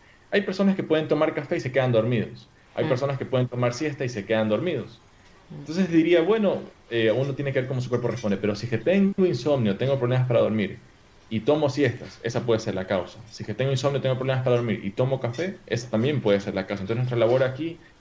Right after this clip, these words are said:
Speaker 1: yo considero, es informar para que las personas puedan... Eh,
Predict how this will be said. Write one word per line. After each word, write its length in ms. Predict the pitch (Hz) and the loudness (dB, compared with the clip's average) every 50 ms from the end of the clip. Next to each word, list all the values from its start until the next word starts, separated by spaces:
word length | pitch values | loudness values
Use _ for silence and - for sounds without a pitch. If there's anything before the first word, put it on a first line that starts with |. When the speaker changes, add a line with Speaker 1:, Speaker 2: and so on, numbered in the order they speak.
| _ - | _ -6
Speaker 1:
yo 120 | 120 120 | -4 -2
considero, 440 | 127 123 123 123 120 123 127 127 127 | -2 -2 0 2 4 4 4 4 4
es 260 | 127 127 127 - - | 4 2 0 -4 -6
informar 720 | 139 139 127 123 123 110 120 147 175 185 190 190 190 - - - - - - | -6 -4 -4 -2 -2 -2 -2 -2 -2 -2 -4 -4 -8 -12 -18 -20 -14 -6 -4
para 140 | 131 143 151 | -2 -2 -2
que 60 | 156 | -2
las 100 | 151 139 | -4 -2
personas 340 | - 123 123 135 131 135 127 - | -4 -4 -2 -2 -4 -4 -2 0
puedan... 520 | 123 123 120 123 123 123 120 117 - - - - - - | 2 2 4 4 2 0 -2 -4 -6 -14 -20 -20 -12 -6
Eh, 640 | - 101 101 101 98 98 95 92 - - - - | -2 0 2 2 2 2 0 0 -2 -6 -8 -16